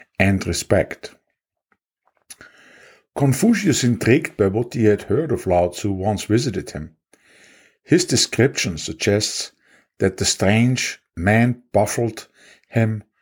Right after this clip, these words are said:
while leaving him respectful. It's what he said. "I know a bird can fly, I know a fish can swim, I know animals can run.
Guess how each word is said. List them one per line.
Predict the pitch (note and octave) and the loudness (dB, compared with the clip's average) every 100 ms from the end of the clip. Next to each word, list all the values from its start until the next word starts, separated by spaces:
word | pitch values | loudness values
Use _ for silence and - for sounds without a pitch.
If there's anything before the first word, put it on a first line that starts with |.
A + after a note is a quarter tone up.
| _ _ _ _ _ | _ _ _ _ _
while | G#2 G#2 | 2 4
leaving | F#2+ A2 A#2 G#2+ | 4 2 2 -4
him | F2+ F#2 F#2+ F#2 _ - | -2 -4 -4 -8 _ -6
respectful. | F#2 - - D#2+ - - - C2 - _ _ _ _ _ _ | -4 -4 -4 -6 -6 -10 -10 -12 -20 _ _ _ _ _ _
It's | - A2 | -4 0
what | A2+ | 0
he | A#2+ | 0
said. | - A2+ D#2 - _ _ _ _ _ _ _ _ | 0 0 -2 -10 _ _ _ _ _ _ _ _
"I | - G#2 | 0 2
know | G#2+ C#3+ D#3+ | 2 2 0
a | |
bird | - A#2+ D3 - | -2 -2 -2 -2
can | B2+ G#2+ | -6 -6
fly, | - A#2 D3 - - _ | -6 -4 -2 -4 -8 _
I | F#2+ | -2
know | G#2 A#2 | 0 0
a | G#2 | 0
fish | - A#2 A2+ | -2 -6 -6
can | - G#2 | -8 -10
swim, | - A2+ A#2+ F#2+ _ _ _ _ - _ - | -8 -6 -8 -10 _ _ _ _ -20 _ -2
I | G2+ | 0
know | A2+ B2 C3+ | 4 4 4
animals | B2+ D#3+ C#3 F#2+ - | 2 2 0 0 -4
can | - F#2+ E2+ | -6 -6 -2
run. | F#2 A2 | -2 -2